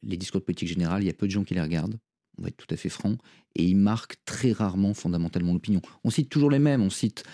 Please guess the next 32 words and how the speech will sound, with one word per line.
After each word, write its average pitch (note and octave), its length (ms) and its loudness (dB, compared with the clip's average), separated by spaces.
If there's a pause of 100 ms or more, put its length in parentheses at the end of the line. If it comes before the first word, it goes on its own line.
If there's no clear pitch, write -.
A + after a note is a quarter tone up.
(140)
Chaban A2 500 4
et F#2+ 60 6
la F2+ 60 4
Nouvelle F2+ 180 4
Société, B2+ 480 2
on A#2 100 4
cite - 200 -6
Rocard, A#2+ 420 0 (320)
et A#2 140 0
trouvez-en A2 340 2
moi A2+ 160 4
un G2+ 60 0
troisième. F#2 480 -2
La - 100 -6
plupart - 240 -6
du D#2+ 100 -4
temps, A2+ 140 -2
on G2 40 0
les F2 160 -2
oublie. F2 200 -2 (240)
En D#2+ 80 -4
revanche, A#2+ 540 0 (260)
ce - 80 -12
qui - 80 2
est - 40 2
plus - 140 0
problématique, A2+ 800 2
c'est - 240 0
au A2+ 80 0
moins A#2 180 4
deux A2+ 140 2
points. F2+ 260 -2